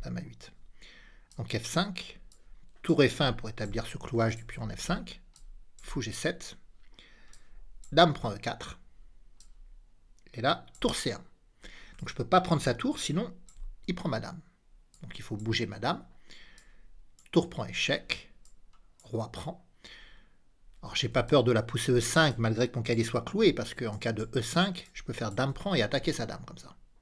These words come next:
Récupérer mon pion. Donc, euh, mon adversaire, ici, il a joué H six.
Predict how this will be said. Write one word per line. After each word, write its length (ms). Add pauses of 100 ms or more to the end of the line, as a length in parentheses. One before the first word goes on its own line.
(280)
Récupérer 440
mon 140
pion. 180 (1300)
Donc, 340
euh, 300 (440)
mon 120
adversaire, 500
ici, 360
il 100
a 60
joué 260
H 200
six. 300